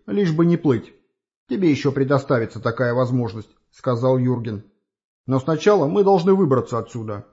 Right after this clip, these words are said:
по реке. Чем дальше, тем лучше". За их спинами раздался громкий дробный звук, как будто застучал крупнокалиберный пулемет.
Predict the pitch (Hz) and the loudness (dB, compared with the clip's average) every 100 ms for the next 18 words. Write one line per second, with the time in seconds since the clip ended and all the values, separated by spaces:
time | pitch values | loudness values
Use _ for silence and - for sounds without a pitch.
0 | _ - 180 175 - 101 104 _ _ _ | _ -2 0 0 -2 -6 -8 _ _ _
1 | _ _ _ - 127 131 170 180 - 85 | _ _ _ -4 -2 2 2 2 -4 -10
2 | - - 147 180 123 - 87 - _ _ | -12 -4 -2 0 -2 -4 -10 -12 _ _
3 | _ _ 110 117 135 135 - 190 175 123 | _ _ -6 -2 0 -2 -2 0 2 2
4 | 127 131 165 175 143 117 139 175 165 165 | 2 2 0 0 -2 0 2 2 0 0
5 | 139 160 147 160 156 139 110 - _ _ | 2 2 2 0 0 -2 -4 -8 _ _
6 | _ _ - 202 165 151 127 135 143 135 | _ _ -6 -2 -2 -2 -2 -2 -4 0
7 | 156 135 131 - 160 131 135 139 135 127 | -2 0 -2 -2 0 2 4 2 2 2
8 | 139 135 110 | 2 2 0